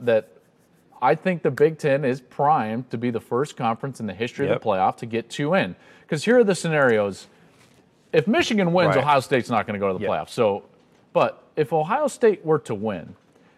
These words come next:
Speaker 1: and Penn State would likely at that point go and be the East representative of the Big Ten in the, in the championship game, likely against Wisconsin. And you could make an argument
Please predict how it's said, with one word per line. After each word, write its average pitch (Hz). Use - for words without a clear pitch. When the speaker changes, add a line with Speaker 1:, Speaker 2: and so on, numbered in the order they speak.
Speaker 1:
and 120
Penn 185
State 160
would 120
likely 127
at 110
that 127
point 117
go 120
and 104
be 110
the 104
East 170
representative 120
of 107
the 104
Big 113
Ten 101
in 117
the, 110
in 113
the 101
championship 147
game, 101
likely 135
against 104
Wisconsin. 135
And 127
you 151
could 190
make 175
an 175
argument 131